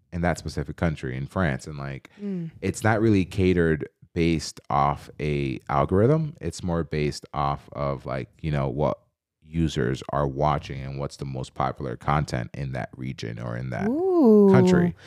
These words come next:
Speaker 1: So
Speaker 2: Is
Speaker 1: it's
Speaker 2: it kind
Speaker 1: more
Speaker 2: of
Speaker 1: of, like, a
Speaker 2: playing, like, a T V channel, though, where it's just always going?
Speaker 1: It's always going. So, like,
Speaker 2: Oh.
Speaker 1: it's episodes of different shows, and it's just always going. And, like, they don't, they don't have it, like, they, I'm guessing this is a beta or, like, a pilot or some sort of test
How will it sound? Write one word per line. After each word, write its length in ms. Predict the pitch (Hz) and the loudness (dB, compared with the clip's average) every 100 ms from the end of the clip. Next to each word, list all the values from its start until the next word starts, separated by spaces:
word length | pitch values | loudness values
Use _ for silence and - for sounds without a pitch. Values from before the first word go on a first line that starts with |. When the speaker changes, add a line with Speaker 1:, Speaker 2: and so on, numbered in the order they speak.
| - - | -14 2
Speaker 1:
So 100 | 247 | 6
Speaker 2:
Is 60 | 226 | 8
Speaker 1:
it's 100 | - | 6
Speaker 2:
it 40 | |
kind 120 | - 269 | 6 6
Speaker 1:
more 60 | |
Speaker 2:
of 40 | 127 | 6
Speaker 1:
of, 40 | |
like, 80 | 123 | 6
a 20 | |
Speaker 2:
playing, 380 | 226 220 220 208 - | 6 4 4 0 0
like, 120 | 202 | 2
a 40 | 196 | 2
T 180 | - 208 | 2 2
V 100 | 196 | 2
channel, 360 | - 170 185 | 2 4 6
though, 120 | 190 | 8
where 100 | 185 | 8
it's 80 | 170 | 8
just 140 | 185 - | 4 4
always 340 | 175 175 175 | 4 6 4
going? 460 | - 160 170 180 233 | 2 2 2 2 4
Speaker 1:
It's 200 | 110 - | 4 6
always 260 | 95 90 - | 8 8 6
going. 440 | 90 120 67 - - | 2 2 0 -6 -4
So, 220 | - 98 | 0 2
like, 320 | 85 82 82 | 4 2 0
Speaker 2:
Oh. 40 | 92 | -2
Speaker 1:
it's 160 | - - | -4 0
episodes 480 | 95 101 - 98 90 | 2 2 2 0 0
of 80 | 76 | 0
different 320 | 87 98 85 | 0 0 -2
shows, 220 | 85 76 | 0 2
and 80 | 78 | 2
it's 100 | 76 | 0
just 140 | 82 78 | -2 0
always 240 | 85 82 - | 2 2 2
going. 240 | 98 92 | 2 2
And, 120 | 78 | 2
like, 280 | 82 80 - | -2 -4 -2
they 100 | 90 | 2
don't, 160 | 104 110 - - | 2 0 -8 -4
they 100 | 95 | 0
don't 160 | 120 110 | 2 2
have 260 | 95 87 | 2 2
it, 100 | 87 | 2
like, 340 | 78 71 71 - | 0 -2 -4 -4
they, 160 | 98 - - | -2 -4 -4
I'm 180 | 92 87 | -2 0
guessing 340 | 90 98 104 | 2 0 2
this 140 | 92 92 | -2 0
is 120 | 82 | 0
a 80 | 80 | 0
beta 400 | 78 78 80 78 | 0 2 2 2
or, 140 | 73 | 0
like, 140 | 73 71 | -2 -4
a 40 | |
pilot 460 | - - 71 73 73 | -8 -4 -2 0 -2
or 140 | 62 71 | -4 -6
some 200 | 78 73 | -6 -6
sort 220 | 85 71 | -4 -4
of 100 | - | -6
test 520 | - 135 80 - - | -8 -6 -6 -6 -14